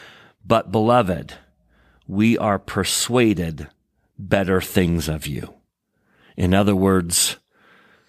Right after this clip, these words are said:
we expected more from you. So let's step it up. Let's not walk away from this great high priest who understands us so well.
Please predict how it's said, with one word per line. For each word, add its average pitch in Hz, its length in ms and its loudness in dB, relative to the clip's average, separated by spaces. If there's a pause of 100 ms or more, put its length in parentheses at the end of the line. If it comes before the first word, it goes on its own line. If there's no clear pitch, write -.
(140)
we 113 140 4
expected - 640 0
more 85 260 4
from 80 300 -2
you. - 300 -10 (600)
So - 180 2
let's 113 380 2
step - 380 2
it 117 120 2
up. 87 340 -4 (460)
Let's 127 240 0
not 165 220 2
walk 131 360 2
away 120 320 4
from 110 240 0
this 107 280 2 (100)
great 110 480 2
high 120 480 0
priest - 640 -4 (340)
who 113 240 0
understands 107 760 0
us 95 160 0
so 98 340 -4
well. 78 460 -8